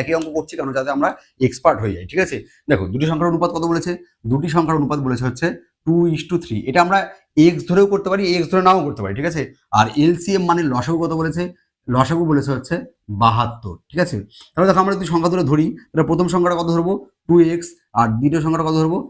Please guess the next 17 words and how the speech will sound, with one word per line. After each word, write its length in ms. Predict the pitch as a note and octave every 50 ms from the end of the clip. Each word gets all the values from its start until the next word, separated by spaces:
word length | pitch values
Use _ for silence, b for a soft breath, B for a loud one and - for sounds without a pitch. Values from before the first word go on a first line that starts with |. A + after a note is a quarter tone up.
| - _ _ -
থ্রি 100 | - F#3 F3+ F3
এক্স। 100 | F3 E3+ -
তাহলে 160 | F3 E3+ F3 F3+ F3
এদের 140 | D#3+ F3+ E3+
লসাগু 180 | E3+ D3+ F3+ F3+ F3+
কত 80 | F3+ D#3 C3
হবে? 140 | A2 G2 G2 - b b b b
এদের 120 | D3+ E3 F3
লসাগু 220 | F3+ E3 F#3 F3+ F3+ F3+
হচ্ছে 160 | F3 F3+ F#3 F3
আমাদের 200 | E3+ E3+ E3+ F3 E3+ E3+ - _ _ _ _ _ _ _ _ _ -
এ, 120 | D#3+ D#3 E3 E3+ E3+ E3+ - - - _ _ _ _ - C3+
আমাদের 180 | C#3 D#3 D#3+ F3+
এটা 100 | F3 F3 F3
কি 60 | G#3+ G#3 F#3
দিয়ে 120 | F#3 C#3
যাবে? 140 | A#2+ G#2 G2